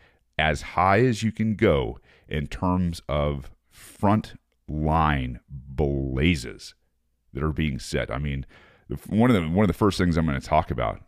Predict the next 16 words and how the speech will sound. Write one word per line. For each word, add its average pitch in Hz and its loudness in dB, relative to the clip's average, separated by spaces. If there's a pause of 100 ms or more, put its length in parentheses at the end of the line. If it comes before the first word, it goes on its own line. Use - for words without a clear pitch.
um, 64 -4 (220)
is 73 -2 (140)
what's 71 -4
going 69 -6
on 71 -2
with, 62 -8
uh, 64 -2
Joe 73 0
Rogan 67 0
and 58 -8
Doctor 69 -2
Sanjay 62 -6
Gupta 65 -6
today. 50 -14 (400)
Like, - -2 (480)
to, 78 -2